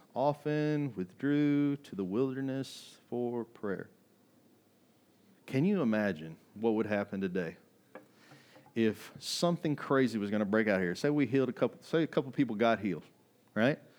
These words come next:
Cancer remission, all this stuff. So we start praying for things. Serious supernatural things happen, right?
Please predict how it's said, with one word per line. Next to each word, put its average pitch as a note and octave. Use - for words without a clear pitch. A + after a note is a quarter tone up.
Cancer C3+
remission, C3
all C3+
this B2+
stuff. C3
So -
we B2+
start B2+
praying B2+
for -
things. C3
Serious -
supernatural C#3+
things A#2
happen, F#2+
right? A#2+